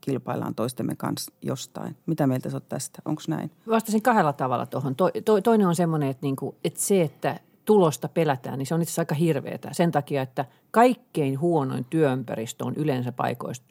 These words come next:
Speaker 2: firmoissa, mitkä menee huonosti, koska se on rankkaa ja se on tosi, niinku, kovaa. Ja, ja sen takia yrityksen, niinku, henkilökunnan pitäisi ihan oikeasti kiinnostua, miten se tekee sitä tulosta ja olla, niinku,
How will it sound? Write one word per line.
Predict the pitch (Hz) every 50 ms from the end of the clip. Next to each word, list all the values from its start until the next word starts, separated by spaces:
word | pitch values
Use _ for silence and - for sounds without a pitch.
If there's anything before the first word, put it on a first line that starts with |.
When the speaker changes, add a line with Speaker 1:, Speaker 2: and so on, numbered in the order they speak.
| -
Speaker 2:
firmoissa, | - 170 147 127 131 123 117 -
mitkä | 127 - -
menee | - - - 113
huonosti, | - - - - - - - - - - -
koska | - - - - 170
se | 170 180
on | 175
rankkaa | 160 165 156 156 - - _ - - -
ja | 131
se | 135 151
on | 143
tosi, | 131 151 143 143
niinku, | 123 123 123 120 -
kovaa. | - - - - - - - - _ - - - - - -
Ja, | 156
ja | - 190 180
sen | - 240 285 -
takia | - 175 - - 170 156 -
yrityksen, | 202 214 214 202 214 _ - - - - 156 151
niinku, | 147 143 - 131 160
henkilökunnan | 214 226 202 - 139 127 127 - 143 139 135 127
pitäisi | 127 - 156 151 175
ihan | 175 175
oikeasti | 196 220 208 - - 139 - - - -
kiinnostua, | - 254 269 240 175 139 135 - - - 131
miten | 131 131 123 - 127 120
se | -
tekee | 120 - 131 127 - 123 -
sitä | - 120
tulosta | 120 - 131 127 - - - - 127
ja | 139 156
olla, | 160 160
niinku, | 170 160 -